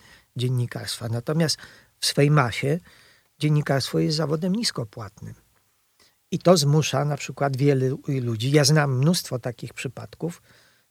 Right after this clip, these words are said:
świetnych dziennikarzy, którzy odchodzą z zawodu i idą na przykład do public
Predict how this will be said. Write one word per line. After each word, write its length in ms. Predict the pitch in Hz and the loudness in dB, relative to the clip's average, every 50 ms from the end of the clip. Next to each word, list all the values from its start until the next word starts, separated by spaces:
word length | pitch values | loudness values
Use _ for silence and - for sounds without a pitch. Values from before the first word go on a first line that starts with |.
| _ _ _ - | _ _ _ -8
świetnych 440 | - - - 190 196 - 175 165 147 | -2 4 6 6 6 6 2 2 2
dziennikarzy, 720 | 131 143 143 135 135 135 127 - - 123 113 110 104 151 160 | 2 2 2 2 2 0 0 0 -2 -4 -4 -4 -6 -6 -8
którzy 320 | - - 156 131 147 147 | -6 -4 -4 -2 -2 -4
odchodzą 460 | 143 135 - 156 170 156 165 147 139 | -4 -4 0 0 0 2 2 0 0
z 40 | 120 | 0
zawodu 440 | 117 131 123 120 135 151 151 160 147 | 0 -2 -2 -2 -2 -2 0 0 -2
i 100 | 139 139 | -2 -2
idą 240 | 135 127 147 139 135 | -2 -2 -4 -4 -4
na 120 | 127 120 | -4 -6
przykład 400 | - - 139 123 - 139 135 120 | -6 -8 -10 -6 -4 -6 -4 -4
do 120 | 117 131 | -4 -6
public 340 | 123 - 131 117 110 123 117 | -4 -4 -6 -6 -6 -8 -10